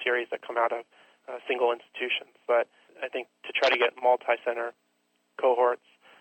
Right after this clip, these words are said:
you know, either in neurointensive care or just in critical care in general, I think would, would al-, always be helpful as we try to think about how to approach these things together. And so, uh, I appreciate the fact that Project Dispatch is making this podcast available, and we look forward to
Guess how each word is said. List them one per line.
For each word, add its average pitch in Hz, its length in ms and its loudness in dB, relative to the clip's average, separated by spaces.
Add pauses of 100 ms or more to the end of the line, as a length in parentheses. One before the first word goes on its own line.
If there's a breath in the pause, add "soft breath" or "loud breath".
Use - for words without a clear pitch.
(200 soft breath)
you 143 80 -2
know, 131 120 4
either 135 160 4
in 123 120 2
neurointensive 123 560 0
care 120 320 0
or 120 240 -2
just - 200 -14
in 120 60 -14
critical - 340 -8
care 117 160 -2
in 113 120 -12
general, 120 420 -6
I - 380 -20
think 123 200 -8
would, 127 120 -6 (160)
would 131 100 -4
al-, 127 260 2
always 131 220 0
be 120 100 -6
helpful 120 320 0
as 117 80 -8
we 123 60 -6
try 123 160 -2
to 117 80 -4
think 120 180 -8
about 117 320 -2 (360 loud breath)
how 123 140 2
to 120 220 0
approach - 320 -6
these 113 180 -6 (100)
things 117 240 -6
together. 120 440 -6
And 120 160 -20
so, 117 120 2
uh, 117 280 2
I 117 140 0 (840)
appreciate 127 420 2
the 120 60 -2
fact 113 200 0
that 120 120 -8
Project - 280 0
Dispatch 120 420 -4
is - 100 -18
making 117 300 -4 (300 loud breath)
this - 120 -20
podcast 117 400 0
available, 117 500 -2
and 117 140 -18 (260)
we 120 80 -6
look 120 120 -4 (100)
forward 120 240 -2 (140)
to 113 180 -8